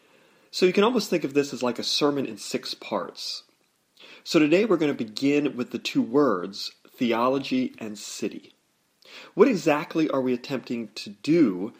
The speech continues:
by building a quote-unquote theology?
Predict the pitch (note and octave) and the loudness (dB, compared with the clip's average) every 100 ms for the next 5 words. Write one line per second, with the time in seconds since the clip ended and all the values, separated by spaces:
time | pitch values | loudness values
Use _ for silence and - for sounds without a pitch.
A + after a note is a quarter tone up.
0 | _ _ A2+ A2 C#3 C3 B2 G#2+ A2 G#2 | _ _ -4 2 4 4 4 0 -2 -2
1 | G#2 B2+ A2+ G#2+ - G#2 - - G2+ F#2+ | -2 0 0 -2 -4 -4 -4 -6 -6 -4
2 | F2 - - - | -6 -10 -16 -18